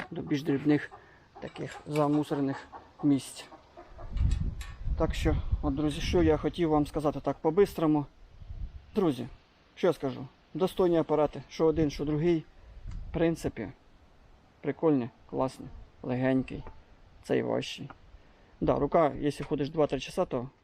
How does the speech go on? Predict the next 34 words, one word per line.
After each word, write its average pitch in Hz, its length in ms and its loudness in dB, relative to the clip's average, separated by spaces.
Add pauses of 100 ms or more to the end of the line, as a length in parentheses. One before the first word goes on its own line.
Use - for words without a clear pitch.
(140)
рука 147 340 -2 (640)
заморюється. 135 640 0 (760)
З - 100 -16
цим 190 260 4
не 147 80 6
так, 110 200 -4 (180)
з - 80 -20
цим 156 280 2
таких - 380 -6
проблем 143 420 2
немає. 143 380 4 (460)
Але 151 200 6
ж, - 140 -10
бачите, 147 420 0
другий, 139 480 0 (540)
я 156 160 2
ще 185 180 -4
раз 139 200 -6
скажу, 123 280 -4
що 127 180 -6
це 131 180 -4
друге, 147 340 2
ну, 165 220 4
не 175 220 4
знаю. 127 340 0 (1300)
Ну, 247 180 2
щас, 170 200 6
зараз 180 240 4
всі - 200 -4
такі 156 220 -2
прилади, 131 500 -2 (260)
от 143 140 0
такий 151 300 0
форм-фактор, - 600 -2